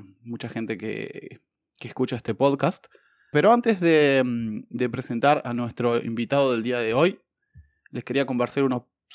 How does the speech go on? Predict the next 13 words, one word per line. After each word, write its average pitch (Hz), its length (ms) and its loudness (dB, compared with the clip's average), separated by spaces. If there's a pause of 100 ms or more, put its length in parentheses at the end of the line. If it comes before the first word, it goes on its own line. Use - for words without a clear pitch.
(220)
anuncios 131 460 -2
cortitos. 151 960 0
Eh, 117 560 0
recordarles, 135 960 0 (100)
por 123 160 -2
ejemplo, 127 460 0
que, 117 100 -8
que - 260 2
abrimos, 175 540 4
eh, 143 240 4
la 139 80 8
opción 170 260 2
de 160 240 4